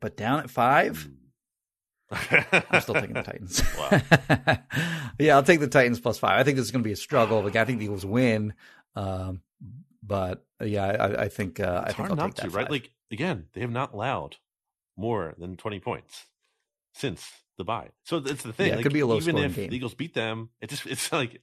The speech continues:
Speaker 2: are they gonna put a ton of points on them? Um, I just
Speaker 1: You can win this, y-, like, you can, this game could be
Speaker 2: Yeah.
Speaker 1: twenty-four twenty and be, and still be sort of a
Speaker 2: Right.
Speaker 1: comfortable Eagles win. But on the, the scoreboard, it looked like it was close, <laughs> you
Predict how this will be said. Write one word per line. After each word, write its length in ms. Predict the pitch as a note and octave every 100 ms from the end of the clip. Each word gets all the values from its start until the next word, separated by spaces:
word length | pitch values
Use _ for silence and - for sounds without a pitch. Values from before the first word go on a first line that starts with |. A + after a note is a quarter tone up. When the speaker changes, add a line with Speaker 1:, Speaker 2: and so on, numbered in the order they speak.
| -
Speaker 2:
are 60 |
they 100 | G#2+
gonna 160 | B2+ G#2
put 200 | - C3+
a 60 | A#2
ton 200 | B2 A#2+
of 80 |
points 300 | - A2 E3+
on 120 | A3 B3
them? 180 | A#3+ - - _ - A2+
Um, 540 | A2 A2 G#2+ G#2+ G#2+ _ _ _ - -
I 100 | F#2+
just 280 | A#2 A#2+ - _ _ _ _ _ _ _ _ _ _ _ - -
Speaker 1:
You 120 | G#3
can 140 | B3 C#4
win 180 | A#3+ G3+
this, 160 | F3+ -
y-, 160 | A3 A3+
like, 240 | G3+ D#3+
you 100 | G#3+
can, 160 | A#3 D3
this 160 | E3+ F3+
game 200 | F#3 E3
could 100 | C#3+
be 60 | F2
Speaker 2:
Yeah. 60 |
Speaker 1:
twenty-four 720 | - A#2+ C3 C3+ - B2 B2+ B2
twenty 600 | - G#2+ A#2+ C#3 D#3 - _ -
and 240 | B2+ A2+
be, 180 | B2+ C#3
and 120 | B2+
still 260 | - C#3+ D#3
be 140 | D#3
sort 240 | - C#3+ C3
of 80 |
a 40 | A#2
Speaker 2:
Right. 80 | F#2+
Speaker 1:
comfortable 540 | B2+ B2 C#3 A#2 A#2
Eagles 340 | A#2 B2 A2
win. 400 | G#2 A2+ C3+ F3 - _ _ _ _ _ _ _ _ - - -
But 280 | D3+ D3+ -
on 240 | D#3+ D#3 D#3
the, 100 | C#3
the 220 | C#3+ C3+
scoreboard, 420 | - G3 E3+ D#3
it 40 |
looked 120 | D#3+ D3
like 100 | C#3+
it 40 |
was 140 | B2
close, 440 | - F3+ C#3 -
<laughs> 0 |
you 100 | E3